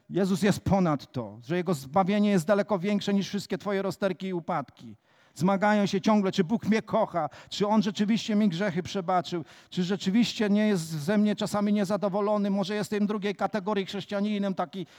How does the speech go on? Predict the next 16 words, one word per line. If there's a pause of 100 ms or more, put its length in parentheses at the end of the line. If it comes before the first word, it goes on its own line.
(120)
wiecie,
przyszywany,
łatany
jak,
jak
ten,
jak
Frankenstein (340)
z
różnych
kawałków
ciała
i
obcych
jakichś
ludzi.